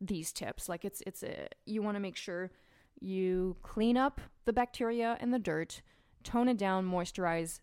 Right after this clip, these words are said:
put your S P F, and make sure that you have an S O S product in case your skin freaks out on you. Because <laughs> you don't wanna be in that situation where,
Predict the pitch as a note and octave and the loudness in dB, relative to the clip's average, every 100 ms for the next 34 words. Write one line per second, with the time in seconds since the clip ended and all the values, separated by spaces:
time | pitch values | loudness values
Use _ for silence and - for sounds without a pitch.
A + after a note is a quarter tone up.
0 | _ _ - - B3 G#3+ A3+ G3 - F3+ | _ _ -20 -2 2 4 6 4 2 0
1 | D#3+ D#3+ - F#3+ F#3 F#3 - F3+ - F3+ | 0 -2 -4 -2 0 0 0 -2 -2 -2
2 | F3 F3 E3+ - E3+ F#3 E3 - F3+ E3+ | -2 -2 -4 -4 -4 -4 -4 -4 -4 -2
3 | F3 - G3+ G3 F#3+ F3+ E3+ E3+ - D#3+ | -4 -4 -4 -2 -4 -4 -4 -4 -4 -6
4 | - D3+ - - D#3+ D3 - C3 - - | -6 -10 -6 -6 -4 -4 -4 -6 -8 -18
5 | - - G#3+ A3+ G#3+ C4 - A#3+ - - | -20 -8 -4 -2 -2 -4 -4 -6 -6 -18
6 | - - B3+ C4+ D#4 D#4+ C4 A#3 A3+ G#3 | -16 -4 0 0 0 -2 -2 -2 -2 -4
7 | F3+ G3+ - G3 G3+ - F#3 F3 F3+ F3 | -4 -6 -4 -2 -2 -2 -4 -4 -2 -2
8 | F3 F3 | -2 -4